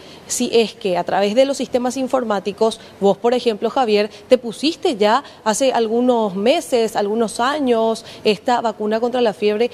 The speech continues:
amarilla. ¿Y qué hace esto entonces? Hace que vos, que no tenés el documento a mano, lo perdiste entre algunas cosas, no recordás ni siquiera la fecha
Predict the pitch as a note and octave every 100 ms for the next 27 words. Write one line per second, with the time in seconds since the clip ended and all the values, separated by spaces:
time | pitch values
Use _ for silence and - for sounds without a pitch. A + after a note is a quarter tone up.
0 | - - A#3+ A3 G3+ G3 F#3 - - C4+
1 | - - B3+ C#4 - F3+ - G#3+ F#3+ F3
2 | E3+ - F#3+ - - - D#4+ F4+ - G4
3 | G#4 - - G#3+ G#3+ A#3+ - - B3 B3
4 | A#3 - - - G#3 F#3+ F3+ F#3+ C4 C4
5 | A#3 A3 - - - - G#3+ G#3 G3+ G#3
6 | G3 F#3+ F#3 G3+ G#3 B3+ C#4 C4 A3+ A3+
7 | G3+ F#3 G#3 G3 C4+ C#4 - - A3+ G#3+
8 | G#3 F#3+ F#3 F#3 F3 G3 A3+ - A#3+ B3
9 | A#3 G#3+ G#3 G#3 - - A3 G#3 G#3+ G#3
10 | F#3 F#3 G3+ G#3 G#3 G3+ G3+ G#3+ - G3